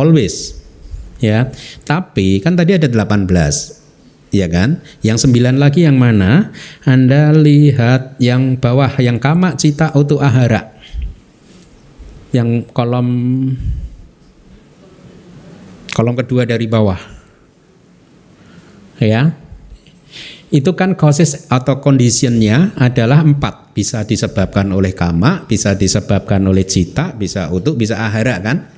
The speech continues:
Yang pertama kan? Ya, ada sembilan rupa juga, yaitu maha buta empat, wana satu, ganda rasa oja, ini delapan ini sebenarnya adalah awini boga.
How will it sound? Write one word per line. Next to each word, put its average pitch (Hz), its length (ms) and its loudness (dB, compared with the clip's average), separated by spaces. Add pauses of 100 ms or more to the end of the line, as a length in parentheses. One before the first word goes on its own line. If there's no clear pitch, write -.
(420)
Yang 98 240 0
pertama 123 320 2
kan? 165 240 -2 (460)
Ya, 120 240 0 (260)
ada 165 220 2
sembilan 170 480 2
rupa 156 400 0
juga, 135 240 2
yaitu 107 320 2
maha 143 400 4
buta 113 320 0
empat, 107 300 0 (720)
wana 139 500 0
satu, 139 480 0
ganda 123 380 0
rasa 117 400 -2
oja, 123 420 -2
ini 123 160 0
delapan 104 480 -2
ini 117 160 0
sebenarnya 104 560 0
adalah 110 320 -2
awini 113 320 2
boga. 92 320 0